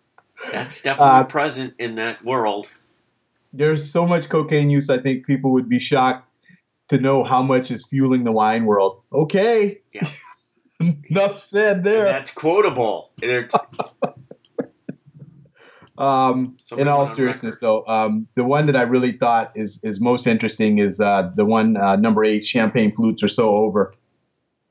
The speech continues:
Speaker 2: It alludes to the fact that, uh, well, I guess I don't wanna read it to you, but just the, the fact that the narrow champagne flute that you see, that, you know, that's, that's yesterday's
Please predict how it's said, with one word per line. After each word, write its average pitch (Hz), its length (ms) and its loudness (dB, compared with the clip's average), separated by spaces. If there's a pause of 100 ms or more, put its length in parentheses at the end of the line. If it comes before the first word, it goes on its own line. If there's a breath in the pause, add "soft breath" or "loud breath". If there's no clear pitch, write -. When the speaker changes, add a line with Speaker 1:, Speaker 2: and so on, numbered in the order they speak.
(140)
Speaker 2:
It 143 140 0
alludes 127 400 0
to - 80 0
the 113 80 2
fact 113 400 0
that, 104 220 -4
uh, 104 200 2 (320 loud breath)
well, 113 80 2
I 117 40 0
guess 131 180 0
I - 220 -2
don't 139 100 2
wanna 123 140 0
read 123 200 0
it 104 120 -8
to 107 80 -2
you, 101 80 0
but 98 260 -2
just - 260 -4
the, 98 260 0
the 104 100 -2
fact 110 340 -2
that 92 100 -4
the 98 100 0
narrow 117 420 2
champagne 117 600 0
flute 110 260 -4
that 107 60 0
you 104 120 2
see, 110 440 -2 (500 soft breath)
that, 107 180 0
you 107 80 2
know, 98 160 2
that's, 107 340 0
that's 107 340 -2
yesterday's 107 800 0